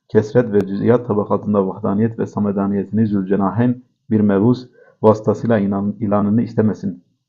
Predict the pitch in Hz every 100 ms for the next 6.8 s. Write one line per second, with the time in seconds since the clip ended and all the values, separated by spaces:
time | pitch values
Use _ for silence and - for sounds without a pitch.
0 | _ - 110 127 127 113 113 110 107 101
1 | 101 117 113 110 104 110 107 104 101 98
2 | 98 - 104 120 - 104 - 98 104 101
3 | 98 98 104 113 110 104 101 98 101 98
4 | - - 104 98 117 117 123 127 127 -
5 | _ _ _ 107 95 113 113 113 101 -
6 | 98 95 90 98 - 110 117